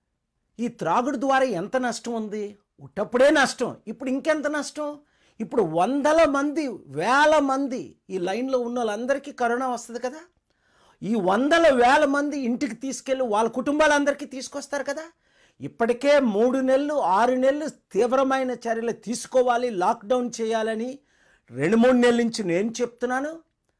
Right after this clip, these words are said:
ఇంకా ప్రపంచ ఎక్స్‌పర్ట్స్ అందరూ చెప్తున్నారు. అయినా ఈ గవర్నమెంట్కి తెలుసు ఎంత సీరియస్ సిచ్యువేషన్.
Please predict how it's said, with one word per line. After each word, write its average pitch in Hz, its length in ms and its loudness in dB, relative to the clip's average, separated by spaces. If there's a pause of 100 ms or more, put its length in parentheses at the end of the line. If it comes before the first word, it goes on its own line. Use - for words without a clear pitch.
(840)
ఇంకా 226 260 0
ప్రపంచ 247 520 -2
ఎక్స్‌పర్ట్స్ 262 580 -2
అందరూ 262 280 2
చెప్తున్నారు. 262 720 -2 (960)
అయినా 226 640 0 (720)
ఈ 247 260 -4
గవర్నమెంట్కి 262 840 0 (340)
తెలుసు 247 580 2 (240)
ఎంత 233 380 0
సీరియస్ 247 500 0
సిచ్యువేషన్. 196 580 -6